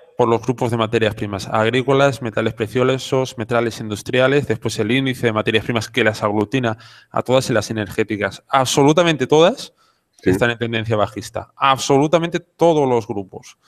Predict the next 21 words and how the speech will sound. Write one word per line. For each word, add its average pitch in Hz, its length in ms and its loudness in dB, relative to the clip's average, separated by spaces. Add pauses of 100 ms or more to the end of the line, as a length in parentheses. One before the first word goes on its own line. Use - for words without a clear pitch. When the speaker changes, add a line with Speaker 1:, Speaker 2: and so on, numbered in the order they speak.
(220)
Speaker 1:
todos. - 380 -2 (380)
Y 131 100 0
si, 123 340 -4 (320)
eh, 101 500 -6
separamos 131 720 -2
por 104 180 -4
productos, 117 640 -2
cacao, 107 500 2
algodón, 101 400 2
maíz, 104 380 -2
ganado, 104 420 -2
plata, 107 400 -2
cobre, 107 380 2
soja, 107 280 -2
aluminio, 104 380 -6
bueno, 95 200 -6
aquí 101 180 -8
vemos 104 480 -10
el, 98 200 -6 (380)
el 107 120 -2
listado, 135 440 0